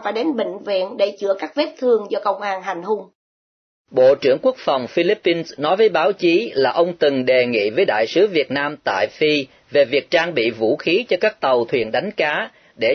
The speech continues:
Speaker 2: chống trả các vụ tấn công của bọn hải tặc Abu Sayyaf sau khi một số thủy thủ Việt Nam bị nhóm này bắt cóc ở Biển Đông. Tuy nhiên, đề nghị nói trên đã bị phía Việt Nam thẳng thừng bác bỏ. Bộ trưởng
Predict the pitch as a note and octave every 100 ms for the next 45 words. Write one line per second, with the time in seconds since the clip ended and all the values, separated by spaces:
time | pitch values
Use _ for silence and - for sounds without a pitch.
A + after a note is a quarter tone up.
0 | - F3 G#3+ A#3+ A2 C#3+ A#3 F#3+ G#2+ G#2+
1 | - A3+ A3 D#3 D3+ C#3 C#3 G2 G2+ G#2
2 | G#2 F3+ A#2 - _ C3+ C#3+ C#3+ C#3+ C#3
3 | - D#3 C#3 C#3+ G3+ - _ _ _ -
4 | E3+ E3+ F3+ E3+ C3+ - - D#3+ A3+ -
5 | E3+ E3+ D#3+ D#3 A#2+ C3 D3 D3 G#2+ G2+
6 | C3 D3+ G3 A#2+ F2+ E3+ - G#3+ - -
7 | A#2 B2+ D3+ C#3 C3 _ _ _ _ _
8 | _ _ - F3+ F3 F3 D#3 _ C3+ D3
9 | C#3 A#2+ E3 G#3+ F#3+ E3+ F#3 D3 A2 A#2
10 | F3+ A3 D#3+ C3 D3 D#3 D3+ A#2+ F#3+ -
11 | A#2+ A#2 G3 - F#2+ F#2 F#3 _ _ _
12 | _ B2+ B2+ C#3+ C#3 A#2 D3+